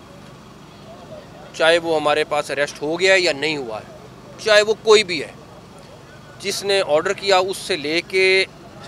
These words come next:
कारकुन तक, उनके ख़िलाफ़ सख्त से सख्त कार्रवाई होगी और ये आपको अगले आने वाले दिनों में नज़र आएगी।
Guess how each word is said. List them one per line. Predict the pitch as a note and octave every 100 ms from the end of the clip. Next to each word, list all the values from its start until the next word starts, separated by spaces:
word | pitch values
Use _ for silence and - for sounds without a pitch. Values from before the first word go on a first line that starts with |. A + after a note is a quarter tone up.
| -
कारकुन | D#3+ D#3+ E3+ E3+
तक, | D#3 C3 - - - - - - F#3+
उनके | F#3 F#3 F3
ख़िलाफ़ | D#3+ D#3+ E3 -
सख्त | - - - - - - A#3+ -
से | - G3+
सख्त | - G#3+ E3+ F3
कार्रवाई | F3 E3 E3 E3+ B2
होगी | D3 E3 G#3 G#3+ - - -
और | D#3+
ये | D#3 E3+
आपको | D#3+ D#3 E3 E3+
अगले | D3 D3+
आने | D#3+ D3 D3+
वाले | D3 C3+
दिनों | C#3 D3
में | C#3+
नज़र | B2+ C3
आएगी। | A#2 G#2 -